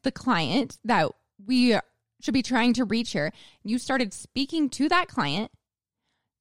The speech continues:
The numbers proved that it was working. And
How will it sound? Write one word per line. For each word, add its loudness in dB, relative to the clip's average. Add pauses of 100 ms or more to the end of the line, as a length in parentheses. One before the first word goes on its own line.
(680)
The 4
numbers 6
proved 0
that -2
it -4
was -2 (160)
working. -8 (1300)
And 4